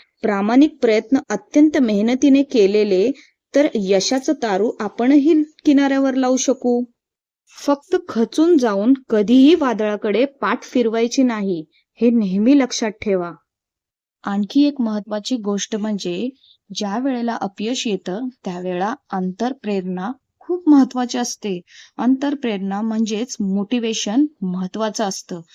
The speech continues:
स्वतःला किती प्रेरणा देऊन तुम्ही खंबीर वाटचाल करता, सातत्यानं वेळोवेळी करता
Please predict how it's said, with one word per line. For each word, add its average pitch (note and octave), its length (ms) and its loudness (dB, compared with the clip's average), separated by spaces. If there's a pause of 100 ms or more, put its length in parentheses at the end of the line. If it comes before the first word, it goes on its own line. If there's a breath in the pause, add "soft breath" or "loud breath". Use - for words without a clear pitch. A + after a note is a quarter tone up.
(340 loud breath)
स्वतःला G#3+ 380 -4 (120)
किती A3 280 0
प्रेरणा A3 440 -4
देऊन A3 420 -4
तुम्ही A#3 340 -4 (100)
खंबीर G3+ 460 -2
वाटचाल A3+ 480 -4
करता, G3 500 -8 (400 loud breath)
सातत्यानं G3 840 -6 (100)
वेळोवेळी A3 560 -2
करता A3 500 -6